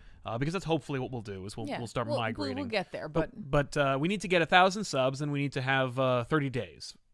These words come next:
Speaker 1: Can't do anything about the time. We gotta wait thirty days anyway.
Speaker 2: Yeah.
Speaker 1: But if, but as we get closer to a thousand subs, uh, what, what's, uh,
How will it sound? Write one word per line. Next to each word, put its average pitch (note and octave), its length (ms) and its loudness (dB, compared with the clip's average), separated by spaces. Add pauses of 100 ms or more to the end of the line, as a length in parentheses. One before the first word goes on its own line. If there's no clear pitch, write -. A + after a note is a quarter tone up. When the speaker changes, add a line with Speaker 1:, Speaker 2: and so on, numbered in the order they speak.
(240)
Speaker 1:
Can't F3+ 140 2
do F3 80 4
anything E3+ 160 6
about D#3 140 6
the - 80 -14
time. D#3+ 240 0
We D#3 40 -2
gotta C#3+ 120 0
wait B2 160 -4
thirty A#2 180 -4
days G#2+ 200 -4
anyway. A2 280 -4
Speaker 2:
Yeah. - 80 0
Speaker 1:
But A3 40 -2
if, - 120 -10 (380)
but G3+ 180 0
as G3 160 4
we A3 140 -4
get A#3 260 -2
closer G#3 460 2
to C#3+ 460 0
a C3 60 -2
thousand A#2 440 -2
subs, G2 480 -10 (340)
uh, A#2 140 -4
what, G#3+ 180 -2
what's, A#3 220 -6
uh, D#3 80 -8